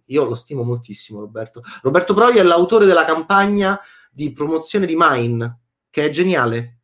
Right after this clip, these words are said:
che è stata geniale e che ha aiutato moltissimo l'incasso di, questi sono filmmaker, quest-, questi sono filmmaker, ok? Io ho una grande stima per Roberto.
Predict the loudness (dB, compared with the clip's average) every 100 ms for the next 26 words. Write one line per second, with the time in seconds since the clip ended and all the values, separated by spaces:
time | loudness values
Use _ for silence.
0 | _ -8 -6 -2 -2 0 -2 0 0 0
1 | 0 0 0 0 -2 -4 -8 -10 -10 -10
2 | -10 -12 -12 -10 -8 -6 -6 -6 -8 -8
3 | -10 _ _ -8 -4 -4 -4 0 0 0
4 | 0 0 0 -2 -6 _ _ _ _ -2
5 | -2 -2 0 2 0 0 0 2 2 2
6 | -2 -2 0 2 0 -2 -4 -6 _ _
7 | -12 -2 0 2 2 0 -2 -2 -2 -2
8 | -2 -8 -10 -14 -12 -12 -14 -14 -14 -14
9 | -20